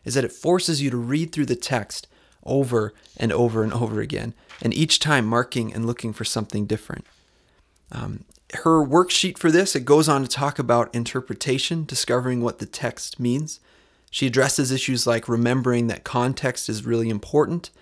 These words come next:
that we need to look at the full counsel of the Word of God, looking at cross-references. Where are these principles from one text laid out in another? She talks about remembering that Scripture will never contradict Scripture. She talks about that we don't have to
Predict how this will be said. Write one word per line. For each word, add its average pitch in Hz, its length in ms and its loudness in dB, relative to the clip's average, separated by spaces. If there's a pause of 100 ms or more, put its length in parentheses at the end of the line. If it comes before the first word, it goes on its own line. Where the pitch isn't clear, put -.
(480)
that 113 140 0
we 127 80 0
need 131 140 2
to 131 100 2
look 131 200 0
at - 120 -8
the 117 60 -4
full 139 320 0
counsel 127 480 -2
of 117 40 -4
the 113 80 -2
Word 117 180 0
of 101 140 -6
God, 120 320 4
looking 117 220 -4
at - 80 -6
cross-references. 131 1000 -2
Where 127 200 0
are 127 80 0
these 120 180 -4
principles 127 680 -2
from 117 200 -2
one 117 220 -2
text - 320 -8
laid 117 180 0
out 110 200 -4
in 120 120 -8
another? 110 420 -6 (640)
She - 140 -10
talks 135 240 -2
about 131 180 0
remembering 131 580 0
that 120 200 -2 (240)
Scripture - 540 -2
will 120 100 2
never 127 340 0
contradict 120 680 -6
Scripture. 131 640 -4 (1300)
She - 100 -8
talks 135 240 2
about 127 220 4
that 131 100 2
we 123 100 0
don't 139 280 0
have 135 300 -4
to 120 200 0